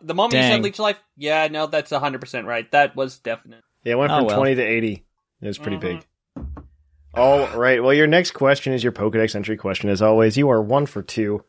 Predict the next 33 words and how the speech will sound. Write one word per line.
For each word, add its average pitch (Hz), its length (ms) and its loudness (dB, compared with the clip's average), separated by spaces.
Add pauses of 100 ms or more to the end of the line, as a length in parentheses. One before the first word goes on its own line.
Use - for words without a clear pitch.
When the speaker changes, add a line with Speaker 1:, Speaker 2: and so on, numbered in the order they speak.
(400)
Speaker 3:
Uh, 87 220 -4 (160)
this 123 240 -4
one 123 140 2
is 117 80 -4
gonna 120 160 0
come 123 200 0
from 135 200 0
Dragon 139 340 2
Ta-, - 300 -4
Dragon 160 440 2
Tamer 175 380 2
Nick. 160 440 0 (440)
The 117 120 2
question 131 500 0
is, 127 280 0
the 110 100 2
first 117 260 0
entry 113 260 2
is 110 80 2
from 123 220 0
Pokemon 131 480 2
Violet, 107 640 0 (500)
and 98 180 -4
it 98 160 -4
states, 110 420 2 (120)
"It - 180 -2
lives, 220 340 2 (100)
it 143 160 2
lives 175 340 0
deep 180 320 2
within 147 300 2
the 117 80 2
forest. - 540 -4